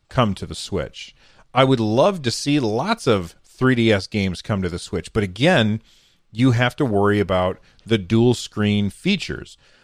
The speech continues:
Were they tacked on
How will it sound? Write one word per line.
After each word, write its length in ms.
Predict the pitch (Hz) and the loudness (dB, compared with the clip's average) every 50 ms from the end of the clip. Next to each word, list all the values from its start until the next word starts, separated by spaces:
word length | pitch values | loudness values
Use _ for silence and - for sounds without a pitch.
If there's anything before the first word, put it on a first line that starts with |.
| _ _ _ _ _ | _ _ _ _ _
Were 320 | - 101 117 127 139 143 135 | 0 2 4 6 6 6 4
they 520 | 131 123 117 117 113 110 107 104 101 92 - - _ _ _ _ _ _ _ | 4 4 4 4 2 2 0 -2 -4 -8 -10 -16 _ _ _ _ _ _ _
tacked 400 | - - 123 120 127 123 - - | -10 -6 -4 -4 -4 -4 -4 -4
on 460 | 104 98 101 104 110 120 127 123 123 | -2 -2 0 -2 -2 -2 -4 -6 -8